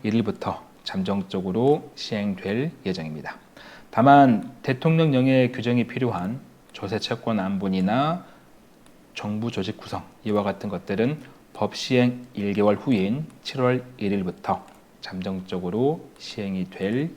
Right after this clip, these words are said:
예정입니다. 자, 그러면 이 법은 전세 사기 피해자에게 어떤 것들을 지원해 줄까? 지원책인데요. 가장 먼저 경매, 공매,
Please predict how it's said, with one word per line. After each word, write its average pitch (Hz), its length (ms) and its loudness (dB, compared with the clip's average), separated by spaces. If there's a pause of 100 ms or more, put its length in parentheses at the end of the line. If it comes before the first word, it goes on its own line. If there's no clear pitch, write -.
예정입니다. 78 540 -8 (840)
자, - 140 -6
그러면 113 540 4
이 127 140 4
법은 101 720 -2 (560)
전세 95 300 -2
사기 117 280 -2
피해자에게 110 880 0
어떤 113 400 -2
것들을 123 680 0
지원해 101 420 -2
줄까? - 800 -6 (120)
지원책인데요. 110 1000 -4 (720)
가장 139 320 0
먼저 135 640 6 (420)
경매, 113 560 0
공매, 110 600 -2